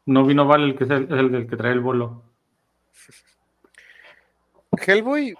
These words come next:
Speaker 2: la película es bastante buena, pero co-, Hellboy es uno de mis cómics favoritos, me encanta Hellboy así, entonces sí. No, no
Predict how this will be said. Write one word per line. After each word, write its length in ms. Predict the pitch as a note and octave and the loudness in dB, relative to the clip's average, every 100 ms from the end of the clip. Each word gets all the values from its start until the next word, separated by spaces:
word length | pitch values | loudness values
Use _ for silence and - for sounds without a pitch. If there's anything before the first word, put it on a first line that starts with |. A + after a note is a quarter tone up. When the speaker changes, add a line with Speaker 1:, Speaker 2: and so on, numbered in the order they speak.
| - | -8
Speaker 2:
la 160 | D3+ | -6
película 360 | D#3 E3+ E3+ A#3 | -4 -4 -2 -2
es 100 | F#3 | -2
bastante 560 | G3 - - F#3+ F3 F3 | -4 -6 -4 -4 -6 -8
buena, 480 | D#3+ E3 F#3+ A#3+ - _ _ _ _ _ _ _ _ _ _ _ _ | -6 -6 -8 -10 -14 _ _ _ _ _ _ _ _ _ _ _ _
pero 360 | C3 B2 A#2+ A#2+ | -4 -2 -2 -6
co-, 240 | C3 C3 _ C3+ | -10 -12 _ -4
Hellboy 240 | F#3+ G3+ | 0 0
es 80 | A3 | 0
uno 160 | G#3+ G3 | -2 -6
de 100 | D#3 | -8
mis 140 | C3+ | -12
cómics 260 | - D3+ - | -12 -12 -10
favoritos, 380 | B2 A2+ C3+ C3 | -10 -10 -14 -16
me 100 | A2+ | -18
encanta 460 | G#2 A2 G#2+ A2+ G#2+ | -14 -12 -10 -12 -16
Hellboy 300 | G#2 G2+ A2 | -16 -14 -14
así, 340 | F#2+ A#2 C3+ - _ | -14 -16 -18 -20 _
entonces 400 | - G2+ - A2+ | -20 -18 -18 -16
sí. 500 | - A2 G#2+ G#2 - _ _ _ _ _ _ - - _ _ _ _ _ _ _ _ | -14 -14 -14 -16 -18 _ _ _ _ _ _ -20 -20 _ _ _ _ _ _ _ _
No, 380 | A#2 B2 B2 A2+ | -14 -10 -8 -8
no 420 | B2+ D3 D#3 D3 | -4 -2 -2 -2